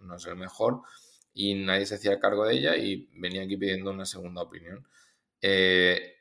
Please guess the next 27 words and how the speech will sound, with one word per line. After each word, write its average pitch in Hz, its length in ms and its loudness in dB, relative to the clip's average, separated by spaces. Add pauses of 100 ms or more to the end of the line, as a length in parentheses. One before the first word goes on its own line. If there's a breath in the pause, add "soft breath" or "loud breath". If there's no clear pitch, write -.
(120)
el 107 160 4
objetivo 107 460 4
de 127 80 12
la 123 160 6
cirugía 123 360 2
nuestra 127 520 4
era, 123 160 4
sobre 120 240 2
todo, 120 440 2 (380 soft breath)
eh, 92 840 4 (100)
intentar, 101 720 2 (280)
digamos, 101 520 0
salvarle 104 500 2
la 113 140 4
vida 110 220 6
o 113 100 4
por 104 100 0
lo 95 60 -4
menos 107 180 -4
que 107 140 -6
no 101 160 0
acabara 101 480 2
con 107 100 -2
una 101 200 -6
traqueostomía, 98 720 -6
porque - 320 -10
si 85 360 -4